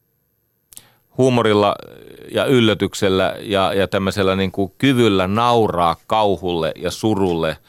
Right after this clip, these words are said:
ja vääryydelle, niin, ja vaikeuksille, kärsimykselle,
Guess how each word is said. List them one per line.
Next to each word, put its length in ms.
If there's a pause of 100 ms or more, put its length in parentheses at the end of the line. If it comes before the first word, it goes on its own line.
(920)
ja 160
vääryydelle, 800 (720)
niin, 360 (880)
ja 140
vaikeuksille, 880 (1400)
kärsimykselle, 920